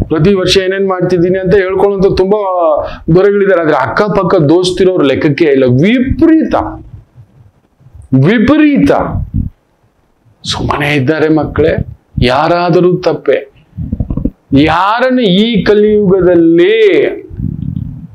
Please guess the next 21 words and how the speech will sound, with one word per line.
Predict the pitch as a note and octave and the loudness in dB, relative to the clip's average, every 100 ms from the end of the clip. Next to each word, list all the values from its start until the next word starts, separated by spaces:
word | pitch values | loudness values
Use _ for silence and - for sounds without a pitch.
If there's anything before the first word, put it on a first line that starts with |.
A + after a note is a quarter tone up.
| - | -4
ನೆನ್ಪಿಟ್ಕೊಳ್ಳಿ, | E3+ D#3 E3+ C3+ C#3+ A#2+ A2 G2+ - _ _ _ _ - | 0 2 0 0 0 0 -4 -10 -18 _ _ _ _ -8
ನೀವು | C3 | -2
ನಂಬಬೇಡಿ. | B2 B2 C3+ C3+ B2 G#2 - - - | 0 2 2 2 0 -2 -6 -12 -8
ನನ್ನ | C#3 C3+ | -4 0
ಮಾತು | B2+ D3 D#3+ - | 2 0 -2 -2
ಕೇಳಿ, | D#3 E3 | 0 2
ನಿಮ್ | D3 B2 | 2 0
ಕಾಲಕ್ಕೆ | - C#3+ F3 D3 | -2 0 2 2
ಬೀಳ್ತಾನೆ. | C#3+ B2+ B2 A2 | 0 -2 -4 -2
ಇವತ್ತು | A#2+ C3 - | -4 -2 -4
ಸತ್ಯ | D3 F#3+ | -2 0
ಹೇಳ್ತೇನೆ, | E3 D#3 F3+ | 0 0 0
ನಿಮ್ | D3 B2 | 0 0
ಕಾಲಕ್ಕೆ | C3+ C#3+ C3 | 0 0 -2
ಬೀಳ್ತಾನೆ. | B2 A#2 A2 G2+ - - - - - | -2 -4 -12 -16 -20 -20 -20 -6 -2
ಯಾರನ್ನು | E3+ A#3 C4+ B3 G3 | 0 0 0 0 0
ನೋಡಿ, | G3 G3 | 0 0
ಇವಾಗ | F3 D3 | 2 2
election | D#3 E3+ F3+ D3+ | 2 0 0 0
ಹರಿಯಾಣನಲ್ಲಿ | B2+ C#3+ D3 C#3 C3 A2+ - - - - - | 0 -2 -2 -2 0 -2 -2 -10 -14 -10 -4
ಹೇಳಿಲ್ಲ, | C#3+ E3 | 0 2